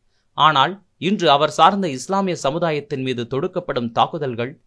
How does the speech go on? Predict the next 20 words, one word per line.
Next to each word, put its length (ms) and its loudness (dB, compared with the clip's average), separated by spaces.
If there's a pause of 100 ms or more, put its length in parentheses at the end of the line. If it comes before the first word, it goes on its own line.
(240)
நடுநிலையாளர்களை 1000 0
அதிர்ச்சியடை 500 -6
செய்துள்ளது. 480 -6 (200)
ஹாஜா 400 0
அப்துல் 360 -4
ஹமீது 340 -4 (200)
ஒரு 240 -6
மதவாதியாக 720 2
இருந்து 360 -4 (480)
பாகிஸ்தானுக்கு 680 0
சென்றிருந்தால் 680 -2 (160)
இன்று 280 -8
இந்தியாவிற்கே 680 -4
பெருமை 320 -6
சேர்க்கும் 440 -6
இந்த 220 -6
நிறுவனம் 500 -4 (400)
இந்திய 300 -2
மக்களுக்கு 460 -8
கிடைத்திருக்காது, 680 -4